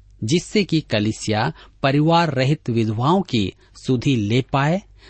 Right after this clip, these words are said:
जो वास्तव में आवश्यकताग्रस्त हैं। पहला तीमुथियुस पाँच अध्याय उसके सत्रह पद में लिखा है,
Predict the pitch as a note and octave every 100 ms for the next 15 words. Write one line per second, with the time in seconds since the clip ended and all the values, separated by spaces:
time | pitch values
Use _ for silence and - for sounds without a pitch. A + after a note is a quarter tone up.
0 | - C3 G3+ D#3 D#3 E3+ - C3+ G#2 A#2
1 | - B2 B2+ C3+ - D3 - C3+ G#2+ G#2+
2 | G#2 - - A2+ G2+ F2 _ _ _ _
3 | _ _ _ _ - F3 G3+ G#3 F3 D#3+
4 | - D#3+ D#3+ - A#2 A#2+ C3 - G2 G2+
5 | A#2+ B2+ B2 - A#2 - C#3+ - D#3+ D#3
6 | A#2 G#2 G2+ G#2 - C#3 G#2+ F2+